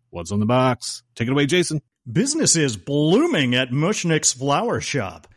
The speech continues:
Speaker 2: Customers are rushing in to see the exotic potted plant called Audrey two. But if they knew the truth, they'd rush right out. Audrey two is more vampire than vegetable.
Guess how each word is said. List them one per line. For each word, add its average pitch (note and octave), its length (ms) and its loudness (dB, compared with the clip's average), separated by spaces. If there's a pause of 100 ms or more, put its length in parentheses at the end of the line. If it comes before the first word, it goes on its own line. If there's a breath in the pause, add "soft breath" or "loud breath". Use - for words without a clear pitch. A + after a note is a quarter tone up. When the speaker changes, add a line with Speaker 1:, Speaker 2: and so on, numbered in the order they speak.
(340)
Speaker 2:
Customers F#3 460 0
are A#2+ 100 -2
rushing E3+ 380 0
in F3+ 160 0
to A#2+ 60 -2
see G3+ 160 0
the A#2 160 -2
exotic B2 480 -6
potted E3+ 360 -10
plant G2 380 -10
called A#2+ 340 -6
Audrey F3+ 440 -4
two. C3 580 -10 (480)
But F#2 140 -12
if E2 100 -16
they F2 140 -14
knew G#2 180 -6
the F#2 80 -10
truth, - 500 -8 (100)
they'd D3+ 200 4
rush C3 320 2
right C#3+ 220 2
out. C3+ 320 0 (320)
Audrey F3 340 2
two G3+ 220 0
is B2 120 2
more D#3 220 2
vampire A2+ 680 -2
than F2+ 220 -8
vegetable. E2+ 680 -10